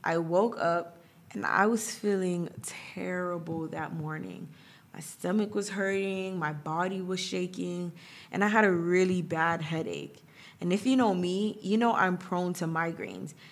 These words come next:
Any little thing can trigger them. And when I get migraines, I can't do anything. I feel like I'm gonna throw up. I could barely move. And the room starts spinning, and I just wanna lay down. Like, <laughs> I,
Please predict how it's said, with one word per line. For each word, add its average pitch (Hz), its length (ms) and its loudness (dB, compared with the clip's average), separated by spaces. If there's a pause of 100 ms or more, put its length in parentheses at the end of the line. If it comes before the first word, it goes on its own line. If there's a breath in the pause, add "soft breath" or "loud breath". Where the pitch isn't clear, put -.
(220 loud breath)
Any 226 360 4
little 202 300 6
thing 190 440 -2
can 165 200 0
trigger 165 340 -2
them. 101 380 -8
And 165 200 -2
when 175 140 2
I 220 100 4
get 233 200 0
migraines, 196 600 0 (120)
I 220 80 0
can't 214 260 -2
do 160 200 -2 (100)
anything. 160 720 -8 (440 loud breath)
I - 60 -6
feel 202 140 0
like 196 180 2
I'm 143 80 0
gonna 92 120 -6
throw - 300 -2
up. 208 680 6 (280 loud breath)
I 208 100 0
could 202 180 0
barely 151 320 2
move. 202 1120 2 (360 loud breath)
And 165 100 -4
the 160 80 0
room 185 440 2
starts 196 400 0
spinning, 190 520 0
and 175 100 4
I 220 100 8
just 220 220 6
wanna 185 240 4
lay 160 180 2
down. 147 500 0
Like, 143 220 0
<laughs> - 20 4
I, - 160 4